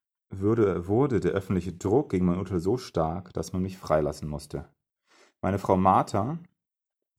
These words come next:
die sich eigentlich eine bürgerliche Ehe an der Seite eines Kaufmanns erhofft hatte, und ich trennten uns neunzehnhundertzweiundzwanzig, denn ich hatte mich doch in eine ganz andere Richtung entwickelt.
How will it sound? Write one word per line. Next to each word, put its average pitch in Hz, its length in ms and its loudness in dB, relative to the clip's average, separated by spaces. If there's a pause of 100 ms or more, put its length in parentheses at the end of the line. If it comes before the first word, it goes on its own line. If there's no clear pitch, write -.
(180)
die 104 80 4
sich 98 160 -2
eigentlich 104 280 0
eine 95 160 2
bürgerliche 104 500 4
Ehe 101 140 0
an 92 80 0
der 87 100 0
Seite 92 240 2
eines 82 200 -4
Kaufmanns 87 680 -2
erhofft - 420 -8
hatte, 107 300 -4 (580)
und 101 180 -4
ich 127 160 -2
trennten 95 320 0
uns 95 160 -2
neunzehnhundertzweiundzwanzig, 85 1400 -4 (580)
denn 92 140 0
ich 120 180 -4
hatte 101 180 2
mich 92 160 -2
doch 107 180 2
in 104 60 0
eine 92 140 2
ganz 98 280 0
andere 104 340 0
Richtung 90 280 -2
entwickelt. 80 600 -6